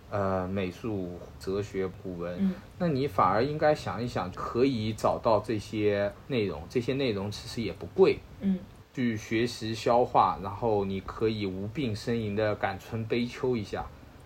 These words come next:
Speaker 1: 很快乐的。我们为什么不能去寻找那种快乐呢？就是我们去野营的时候，最大的状态基本上就是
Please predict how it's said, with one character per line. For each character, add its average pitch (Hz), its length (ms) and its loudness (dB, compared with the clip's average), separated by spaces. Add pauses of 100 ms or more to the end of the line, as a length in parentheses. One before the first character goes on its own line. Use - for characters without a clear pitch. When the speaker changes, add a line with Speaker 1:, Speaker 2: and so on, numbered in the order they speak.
Speaker 1:
很 110 160 -4
快 202 200 6
乐 110 140 0
的。 87 140 -6 (300)
我 117 160 4
们 135 360 2 (280)
为 170 160 6
什 - 120 -4
么 123 200 -2
不 143 140 0
能 110 180 0
去 110 120 -4
寻 113 240 -2
找 104 140 4
那 104 140 0
种 90 120 -6
快 107 220 -4
乐 98 140 -4
呢？ 90 180 -4
就 143 140 -4
是 175 200 -2 (380)
我 117 140 -2
们 139 180 0
去 190 320 0
野 120 300 2
营 101 180 -4
的 180 140 0
时 - 180 0
候， 143 240 2
最 180 220 2
大 180 180 4
的 139 180 2
状 131 240 0
态 123 300 -2
基 110 180 -8
本 127 160 -2
上 110 160 -2
就 117 140 -4
是 107 340 -4